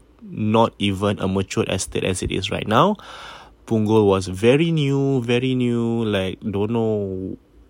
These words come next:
like, yeah, probably, like, very, very new lah. And he said that, um, I live in block one seven three C, if I'm not mistaken.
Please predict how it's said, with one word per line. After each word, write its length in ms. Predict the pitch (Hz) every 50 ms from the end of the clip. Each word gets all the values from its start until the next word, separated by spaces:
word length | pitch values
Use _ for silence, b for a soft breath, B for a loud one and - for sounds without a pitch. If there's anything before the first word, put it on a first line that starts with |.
| _ _ -
like, 320 | - 90 90 92 - - _ _ _ _ _ _
yeah, 480 | - 110 95 92 90 87 85 87 104 101 - -
probably, 360 | - - 98 101 98 110 110 98
like, 220 | 92 98 - -
very, 220 | 95 95 104 104 101
very 200 | 95 98 92 92
new 220 | 95 95 95 92
lah. 180 | 90 90 87 92 - B B B B B B B B B
And 600 | - - 95 95 95 92 92 92 90 92 92 92
he 80 | 95 92
said 360 | 90 - - 113 - - 95 101
that, 120 | 92 - - - - - -
um, 360 | - - - - 92 92 92 -
I 160 | - 95 95
live 280 | 98 101 113 113 - -
in 200 | 104 98 95 92
block 180 | 101 101 -
one 260 | 95 92 98 101 98 98
seven 360 | - 95 92 95 92 92 92
three 280 | - 95 95 95 95
C, 440 | 90 - - - - 160 120 90 92
if 80 | 92 -
I'm 100 | 98 -
not 80 | -
mistaken. 460 | - 101 - - 92 - 87 87 90